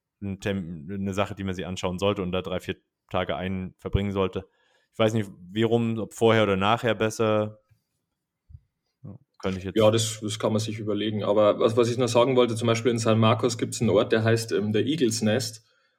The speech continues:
Speaker 3: Und der ist quasi oben auf dem Berg und die <laughs> haben dort auf den Berg eine riesige Plattform gebaut, also in der, in der Dimension von einer Hubschrauber-Landeplattform, die aber in der quasi halbiert ist.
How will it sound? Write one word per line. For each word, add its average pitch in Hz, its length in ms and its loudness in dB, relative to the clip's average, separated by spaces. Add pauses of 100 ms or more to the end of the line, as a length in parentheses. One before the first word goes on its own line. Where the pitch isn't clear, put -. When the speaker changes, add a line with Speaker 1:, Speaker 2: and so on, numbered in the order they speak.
(320)
Speaker 3:
Und 107 200 -2
der 107 160 6
ist 110 160 0
quasi 107 280 2
oben 120 220 -2
auf 104 200 2
dem 107 100 -2
Berg 113 300 2
und 110 200 -4
die 110 120 -4
<laughs> - 0 -
haben 117 280 -4
dort 120 160 4
auf 110 200 -2
den 110 180 -2
Berg 117 260 2
eine 107 160 0
riesige 110 800 2
Plattform 110 520 0
gebaut, 101 360 2
also 101 220 0
in 101 100 -2
der, 101 140 2
in 101 140 -2
der 98 80 2
Dimension 113 560 0
von 110 240 2
einer 98 560 0
Hubschrauber-Landeplattform, 104 1500 0
die 117 160 2
aber 104 240 4
in 101 100 -2
der 98 100 -4
quasi 101 260 0
halbiert 101 420 0
ist. 165 380 -2